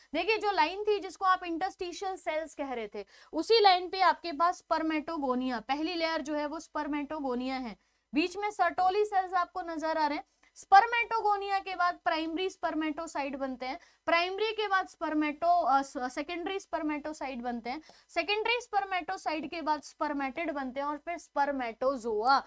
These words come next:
स्पर्मेटोजोआ को ही आप स्पर्म बोलते हो। सीक्वेंस आपको लर्न करना है यहाँ पे, बहुत ही सिंपल है।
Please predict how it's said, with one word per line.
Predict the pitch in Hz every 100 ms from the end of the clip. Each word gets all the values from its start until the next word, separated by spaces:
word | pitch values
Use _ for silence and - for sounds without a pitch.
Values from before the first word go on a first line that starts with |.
| - _ -
स्पर्मेटोजोआ | - 381 427 440 381 - 427 339 349 349
को | 339 330
ही | 339 427
आप | 381 370
स्पर्म | - - 294 302
बोलते | 277 269 359
हो। | 370
सीक्वेंस | - 370 - 415 403
आपको | 370 - 339
लर्न | 294 285 320
करना | 320 320
है | 320 311
यहाँ | 302 285
पे, | 330 - - _ 233
बहुत | 311 359
ही | 427
सिंपल | 403 392 349 359
है। | 339